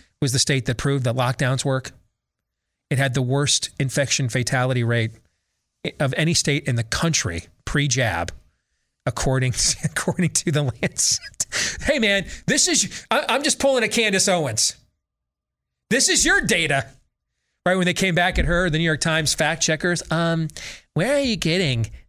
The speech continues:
your information on this?" And she gave them, she sent them their own <laughs> links. <laughs> It's just so good. She sent them their own links. Oh, that is so well played. Um,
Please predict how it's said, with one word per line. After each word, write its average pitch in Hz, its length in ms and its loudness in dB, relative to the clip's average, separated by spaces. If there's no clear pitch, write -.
your 139 120 2
information 143 680 0
on 113 140 0
this?" 90 400 -2
And 147 120 0
she 165 120 0
gave 165 160 2
them, 160 220 0
she - 140 2
sent 180 260 2
them 175 160 2
their 160 180 2
own 170 160 2
<laughs> - 400 -2
links. - 400 0
<laughs> - 200 -2
It's - 440 -2
just - 380 0
so - 140 -2
good. - 920 -6
She - 240 2
sent 285 360 2
them 302 180 0
their 302 200 4
own 247 260 2
links. - 1400 -2
Oh, 247 200 4
that 190 180 2
is 180 140 2
so 175 220 2
well 175 220 2
played. 165 440 2
Um, 180 460 4